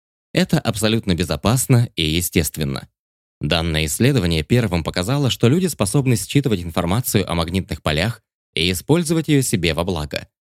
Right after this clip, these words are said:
На основании его результатов некоторые ученые предположили, что эта способность помогала нашим предкам перемещаться между севером и югом. Однако другие ученые с этим не согласны. Они считают, что способность улавливать магнитные поля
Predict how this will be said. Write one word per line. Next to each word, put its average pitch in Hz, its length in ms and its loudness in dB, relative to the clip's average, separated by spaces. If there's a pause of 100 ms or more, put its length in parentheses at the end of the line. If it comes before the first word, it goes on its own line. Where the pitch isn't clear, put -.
(480)
На 85 200 2
основании 95 540 0
его 85 180 2
результатов 80 680 -2 (360)
некоторые 165 420 2
ученые 147 360 2
предположили, 117 600 0
что - 260 0
эта 95 220 2
способность 85 720 -2 (220)
помогала 143 400 2
нашим 139 280 2
предкам 107 400 0
перемещаться 90 600 -2
между 80 280 -2
севером 80 440 0
и - 120 0
югом. 80 420 -2 (760)
Однако 85 540 -2
другие 113 400 0
ученые 80 480 -2
с - 120 -2
этим 127 340 2
не 101 140 0
согласны. 80 600 -4 (580)
Они 78 240 0
считают, 104 420 0
что - 160 -2
способность 143 600 0
улавливать 113 520 2
магнитные 92 500 0
поля 113 440 0